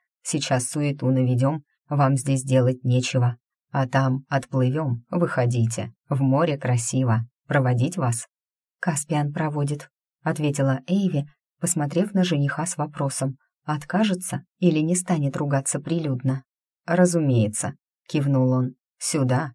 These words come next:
мисс Айверсон». «Мисс Айверсон», повторила она про себя. Теперь,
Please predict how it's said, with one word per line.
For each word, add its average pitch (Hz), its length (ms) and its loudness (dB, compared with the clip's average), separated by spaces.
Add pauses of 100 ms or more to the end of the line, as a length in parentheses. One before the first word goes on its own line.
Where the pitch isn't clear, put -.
(140)
мисс 139 400 0
Айверсон». 131 760 -2 (380)
«Мисс 151 460 -4 (100)
Айверсон», 147 880 -2 (340)
повторила 151 520 -2
она 147 220 -4
про 151 140 -6
себя. 147 420 -4 (600)
Теперь, 180 480 0